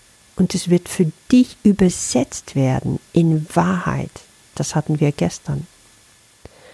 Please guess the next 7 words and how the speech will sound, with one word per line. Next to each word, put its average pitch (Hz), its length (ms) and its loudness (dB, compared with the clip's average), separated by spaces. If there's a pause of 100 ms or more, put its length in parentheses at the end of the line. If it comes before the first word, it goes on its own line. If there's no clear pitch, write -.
(480)
Und 160 340 -4
heute 233 560 0 (260)
darfst 170 340 0
du 190 80 2
dich 170 220 -4
dran 156 340 -4
erinnern, 185 640 0